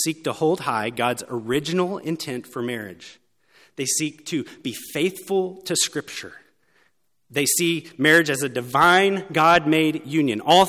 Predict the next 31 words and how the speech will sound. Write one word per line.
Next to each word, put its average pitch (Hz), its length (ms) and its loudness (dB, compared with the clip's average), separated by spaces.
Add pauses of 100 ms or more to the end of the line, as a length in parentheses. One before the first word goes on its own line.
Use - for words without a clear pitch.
(120)
three 240 260 2
of 143 140 -2
these 120 220 -6
positions 120 560 -8 (220)
stand 160 400 2 (180)
counter 247 500 0
to 170 140 -6
the 147 120 -4
culture 139 720 -4 (1120)
of 131 120 -12
the 123 80 -10
day 139 380 -2 (340)
with 113 180 -12
regard 110 280 -4
to 117 60 -10
marriage, 127 520 -4 (1200)
which - 140 -12
hasn't 123 260 -4
changed 170 320 0
much 107 240 -6
from 110 160 -8
the 104 60 -6
time 120 240 -4
of 104 80 -10
Jesus 113 420 -8
and, 113 240 -8 (760)
uh, 101 240 -12 (160)
and 110 160 -12
his 160 160 -4
cultural 101 400 -12
climate. 87 340 -14